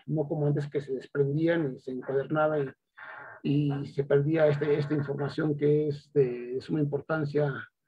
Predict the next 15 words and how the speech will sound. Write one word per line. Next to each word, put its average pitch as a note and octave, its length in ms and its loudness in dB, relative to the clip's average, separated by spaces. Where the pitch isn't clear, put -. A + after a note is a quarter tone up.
para - 540 -2
los - 140 -2
estudiosos D3 840 2
de, D3 460 4
de D3 100 4
la D3 80 4
bibliografía D3 680 4
mexicana D3+ 420 -2
en D3+ 80 0
este C#3+ 160 -2
caso. D#3 260 -2
Eh, D#3 560 0
eh, F3+ 280 2
a E3+ 120 0
ver, G3 160 -2